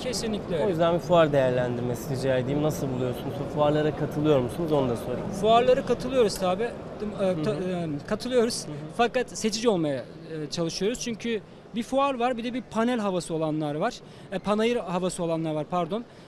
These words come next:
Speaker 1: Dolayısıyla biz o konuda seçici olmaya bakıyoruz. E, kaliteli, e, kalitesi yüksek olan fuarlara gitmeye çalışıyoruz. Ee, her fuara katılmıyoruz. Yurt dışı fuarlarına katılıyoruz. Almanya'da özellikle Hannover, Eurotier fuarlarına he-,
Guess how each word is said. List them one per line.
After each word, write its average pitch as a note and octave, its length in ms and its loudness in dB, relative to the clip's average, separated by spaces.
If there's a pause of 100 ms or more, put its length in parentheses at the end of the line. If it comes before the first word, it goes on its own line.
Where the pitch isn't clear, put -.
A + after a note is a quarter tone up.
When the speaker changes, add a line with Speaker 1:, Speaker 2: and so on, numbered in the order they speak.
(100)
Speaker 1:
Dolayısıyla A#3 380 -2
biz A#3 100 -4
o B3 60 0
konuda A#3+ 420 -4
seçici A3+ 380 -4
olmaya F3+ 300 0
bakıyoruz. E3+ 500 -6 (380)
E, G3 560 -4
kaliteli, A#3 600 -2
e, A#3 60 -6 (580)
kalitesi A3 380 -6
yüksek A3 340 -8
olan F3+ 280 -2 (340)
fuarlara F3+ 500 0
gitmeye E3 380 -6
çalışıyoruz. D#3+ 680 -6 (540)
Ee, F3 420 -2
her G#3 200 -2
fuara G#3+ 280 0
katılmıyoruz. E3 800 -4 (360)
Yurt A#3 160 -6
dışı A3+ 140 -4
fuarlarına A3+ 420 2
katılıyoruz. C#3+ 640 -4
Almanya'da G3+ 420 0
özellikle G3+ 340 -2
Hannover, G3 460 0
Eurotier G3 280 -2
fuarlarına F#3+ 520 -2
he-, G3 60 -8